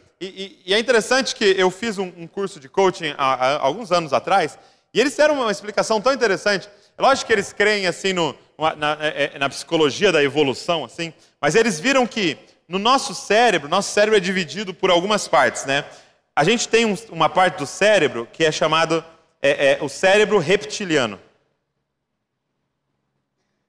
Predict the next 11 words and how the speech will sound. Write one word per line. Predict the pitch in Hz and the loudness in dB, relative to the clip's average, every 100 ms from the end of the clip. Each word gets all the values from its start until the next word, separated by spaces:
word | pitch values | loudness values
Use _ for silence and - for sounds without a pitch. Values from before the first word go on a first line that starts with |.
| _ _ _ _ _ _ _ _ _ _ _ _ _ _ _ _ _ _ - | _ _ _ _ _ _ _ _ _ _ _ _ _ _ _ _ _ _ -2
que | 196 | 2
é | |
a | 202 | 2
mesma | 190 220 269 254 214 | 2 2 2 2 0
área | 185 233 208 | 2 2 0
do | 175 | -2
cérebro | - 180 190 185 | -2 -2 -2 -4
que | 208 | -12
os | - | -4
répteis | 170 196 - 139 113 - | 0 0 -2 -8 -8 -6
têm. | 104 | -6